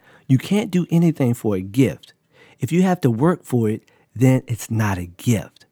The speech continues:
Jesus offered him something greater than money and his worldly possessions, the gift of life and ability to change lives.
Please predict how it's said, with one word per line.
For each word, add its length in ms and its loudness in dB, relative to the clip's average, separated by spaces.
Jesus 460 -2
offered 300 0
him 160 2
something 480 -2
greater 340 2
than 240 0
money 360 -2
and 140 -2
his 160 -4
worldly 300 0
possessions, 640 -4
the 80 -10
gift 400 0
of 140 0
life 400 -2
and 140 -2
ability 460 -2
to 120 -10
change 580 -4
lives. 600 -10